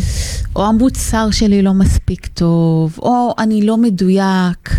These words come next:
"אני לא מדויק", זה אומר משהו לא טוב. כשבן אדם מסתובב בעולם עם הערכה עצמית שהיא לא מספיק גבוהה,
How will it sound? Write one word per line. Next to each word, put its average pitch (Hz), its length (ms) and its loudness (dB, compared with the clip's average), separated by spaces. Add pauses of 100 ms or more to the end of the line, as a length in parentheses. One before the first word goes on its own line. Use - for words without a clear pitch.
(100)
"אני 196 160 0
לא 254 120 2
מדויק", 226 420 0
זה 175 140 -4
אומר 208 360 -4
משהו 190 400 -6
לא 185 120 -2
טוב. 190 400 -6 (880)
כשבן 185 240 0
אדם 285 140 2
מסתובב 226 380 -2
בעולם 190 300 0
עם 180 160 -2
הערכה 170 440 -2
עצמית 185 320 -6
שהיא 175 260 0
לא 214 180 2
מספיק - 520 -2 (140)
גבוהה, 170 520 -2